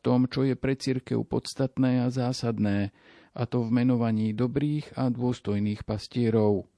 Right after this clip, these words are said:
Postup stanovený v dohode bol starostlivo zvážený,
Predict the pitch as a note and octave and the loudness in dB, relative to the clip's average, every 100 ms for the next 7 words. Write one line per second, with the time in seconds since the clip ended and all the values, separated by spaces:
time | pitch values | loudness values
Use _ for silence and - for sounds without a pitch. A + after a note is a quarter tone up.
0 | _ _ _ - - - C3 B2 - A2+ | _ _ _ -20 -20 -8 -4 -4 -2 -4
1 | - A2 A2+ A2+ A#2 A#2 A2+ C3+ C3 C3 | -2 -2 0 2 2 0 0 2 4 2
2 | B2 C#3 B2 A#2+ A#2 - C#3 A2+ - G#2+ | 2 0 2 0 0 -2 -2 -2 -4 -2
3 | A2 G#2+ A2+ A#2 A2+ A#2+ A2 G#2+ G2+ | -2 -2 0 0 2 2 4 2 -2